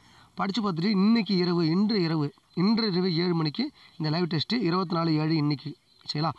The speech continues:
இன்னைக்கு ஃபுல் டே நீங்க படிச்சுட்டு நைட்டு ஏழு மணிக்கு இந்த லைவ் டெஸ்ட்டை சூப்பரா அட்டெண்ட் பண்ணுங்க. இந்த வீடியோ பொது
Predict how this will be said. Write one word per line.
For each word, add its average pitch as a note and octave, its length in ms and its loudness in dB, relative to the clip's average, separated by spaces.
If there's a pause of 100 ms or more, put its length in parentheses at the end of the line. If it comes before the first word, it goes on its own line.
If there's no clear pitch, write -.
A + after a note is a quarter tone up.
(280)
இன்னைக்கு F3 240 0
ஃபுல் G3+ 220 2
டே A#3+ 120 0
நீங்க F#3 200 0
படிச்சுட்டு F3 300 -2
நைட்டு D#3+ 240 -2
ஏழு D#3+ 100 -2
மணிக்கு D#3+ 200 -2
இந்த D3 100 -2
லைவ் D3+ 140 -2
டெஸ்ட்டை C#3+ 220 -4
சூப்பரா D3 200 -6
அட்டெண்ட் C#3 160 -4
பண்ணுங்க. D#3+ 200 -2 (380)
இந்த G#3 140 -4
வீடியோ A3 200 0
பொது G3 120 0